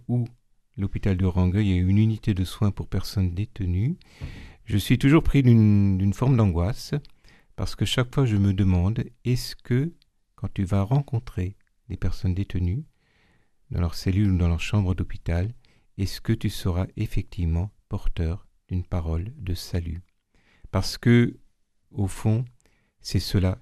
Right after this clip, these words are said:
que les personnes attendent quand nous, les aumôniers, nous les rencontrons, euh, dans leur cellule, dans leur chambre d'hôpital. Et, euh, très souvent, lorsque je prends congé d'une personne détenue à la suite de, d'une rencontre, d'un entretien,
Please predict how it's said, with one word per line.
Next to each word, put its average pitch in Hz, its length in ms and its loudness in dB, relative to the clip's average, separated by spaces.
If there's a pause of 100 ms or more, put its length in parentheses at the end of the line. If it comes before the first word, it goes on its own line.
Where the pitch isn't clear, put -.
(140)
que - 80 -12
les 90 100 -2
personnes - 460 2
attendent 87 480 -4 (380)
quand 90 360 0
nous, 110 360 2
les 95 220 -2
aumôniers, 82 440 0 (460)
nous 92 80 0
les 90 120 4
rencontrons, 87 680 -2 (460)
euh, 80 440 -2 (240)
dans 92 140 0
leur 85 160 -2
cellule, 80 440 -4
dans 92 180 -2
leur 80 120 -4
chambre 85 300 -4
d'hôpital. - 540 -8 (840)
Et, 101 380 8
euh, 98 440 2
très - 160 0
souvent, 131 340 8
lorsque 117 280 4
je 101 120 4
prends 104 240 0
congé 107 520 4
d'une 98 220 2
personne 95 420 4
détenue 101 540 0
à 92 60 2
la 87 100 0
suite - 340 -8
de, 82 280 -6 (1500)
d'une 73 120 -6
rencontre, 98 580 4
d'un 82 160 2
entretien, 113 920 4